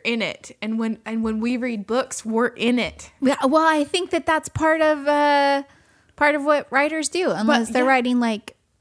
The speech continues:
Speaker 2: you know, a true story.
Speaker 1: But
Speaker 2: There,
Speaker 1: I was
Speaker 2: but that's
Speaker 1: like,
Speaker 2: part of it. There's, there's
Speaker 1: "Is
Speaker 2: gotta
Speaker 1: there
Speaker 2: be
Speaker 1: one?"
Speaker 2: conflict and
Speaker 1: Wait.
Speaker 2: resolution.
Speaker 1: But in, in, like, wholesome books, do any of our listeners lis-,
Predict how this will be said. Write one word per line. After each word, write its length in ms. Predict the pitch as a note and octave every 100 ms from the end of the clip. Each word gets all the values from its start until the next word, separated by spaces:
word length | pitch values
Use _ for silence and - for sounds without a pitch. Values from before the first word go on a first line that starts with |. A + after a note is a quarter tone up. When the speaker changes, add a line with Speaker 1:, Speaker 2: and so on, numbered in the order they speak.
| -
Speaker 2:
you 160 | A3+
know, 200 | G#3+ F#3
a 60 | G3
true 260 | F#3+ B3+ D4+
story. 600 | - F#3+ F#3+ G#3 B3 B3+ A#3+
Speaker 1:
But 100 | E4
Speaker 2:
There, 100 | F#4+
Speaker 1:
I 40 |
was 80 | G4+
Speaker 2:
but 80 | F#4+
that's 180 | - F4
Speaker 1:
like, 80 |
Speaker 2:
part 140 | D#4 E4
of 80 | C4
it. 120 | D#3+
There's, 260 | G#3 G3+ - - -
there's 160 | - -
Speaker 1:
"Is 40 |
Speaker 2:
gotta 140 | C4 B3+
Speaker 1:
there 60 |
Speaker 2:
be 100 | B3+
Speaker 1:
one?" 80 | B3
Speaker 2:
conflict 600 | C4+ A3+ B3 C4 C4+ - -
and 140 | A3
Speaker 1:
Wait. 80 | A3
Speaker 2:
resolution. 800 | G#3+ A3 G#3 A3 - C4+ C#4+ D4 - -
Speaker 1:
But 280 | C4 D4
in, 240 | D4 D4+ C#4+ - -
in, 160 | A#3+ C#4+
like, 220 | C4 A#3
wholesome 520 | - B3+ C4 F4 E4
books, 500 | F4 F#4 - - - _ _ _ _ _ _ -
do 100 | C#4+
any 200 | D4+ E4
of 80 | E4
our 140 | D4+
listeners 400 | C#4+ C#4 C#4+ C#4+
lis-, 180 | C#4 A#3+